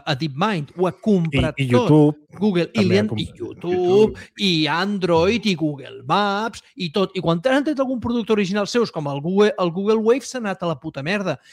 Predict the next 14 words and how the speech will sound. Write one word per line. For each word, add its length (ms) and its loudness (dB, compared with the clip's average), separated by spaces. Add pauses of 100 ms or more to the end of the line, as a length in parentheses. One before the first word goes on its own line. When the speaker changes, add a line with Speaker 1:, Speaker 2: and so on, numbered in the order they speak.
(140)
Speaker 1:
I 120 2
Google 380 0
Speaker 2:
<laughs> 20 -18
Speaker 1:
Drive, 480 2
i 120 -2
el 120 -2
Google 320 -4
Docs, 460 -2
tot 160 -2
això 220 0
ho 80 4
ha 40 -4
comprat 480 -6
Google. 360 -6